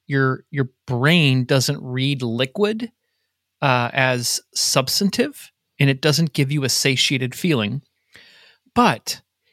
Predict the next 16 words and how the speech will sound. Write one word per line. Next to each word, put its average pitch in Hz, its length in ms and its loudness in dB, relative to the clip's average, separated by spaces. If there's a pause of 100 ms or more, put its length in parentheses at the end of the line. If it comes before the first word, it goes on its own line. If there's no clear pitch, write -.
(160)
if 160 240 2
you 156 360 2
drink 160 560 -2
the 165 80 0
smoothie 160 680 4
slowly, - 800 -2 (1700)
your, 151 360 2 (180)
your 143 160 4
brain 143 600 2 (260)
registers, 147 1000 0 (600)
um, 135 380 2 (120)
a 143 120 0
feeling 143 680 0
of 127 140 2
more 131 260 4
satiation. 120 840 -2